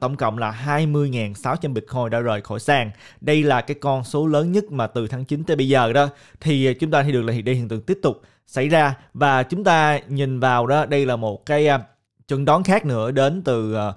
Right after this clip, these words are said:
Martin ở trên crypto quan chấm com. Thì các bạn cũng đã thấy được là cái tài liệu cũng tương tự như vậy.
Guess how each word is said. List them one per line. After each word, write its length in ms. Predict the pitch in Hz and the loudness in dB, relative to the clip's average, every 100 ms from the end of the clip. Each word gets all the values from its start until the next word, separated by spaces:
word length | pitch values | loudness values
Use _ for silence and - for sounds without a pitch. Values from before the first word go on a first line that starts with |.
| _ _ - | _ _ -6
Martin 560 | 131 139 - 156 143 - | 0 0 2 0 0 -4
ở 180 | - 110 | -6 -6
trên 320 | 113 151 135 113 | 0 0 0 -4
crypto 240 | 160 156 127 - | -10 -6 -6 -4
quan 160 | 123 | -6
chấm 160 | 117 143 | -6 -4
com. 280 | 156 135 123 | -2 -2 -2
Thì 120 | 127 | -4
các 100 | 143 | -2
bạn 200 | 117 113 | -2 -4
cũng 100 | 117 | -8
đã 100 | 127 | -8
thấy 180 | 151 160 | -4 -2
được 160 | 117 | -2
là 360 | 113 110 107 98 - | 0 0 -2 -6 -6
cái 80 | 151 | -2
tài 180 | 143 117 | 0 0
liệu 160 | 110 | -2
cũng 200 | 107 135 | -4 -6
tương 180 | 156 165 | -4 -2
tự 120 | 131 | 0
như 160 | 113 127 | 0 0
vậy. 220 | 127 113 | 0 0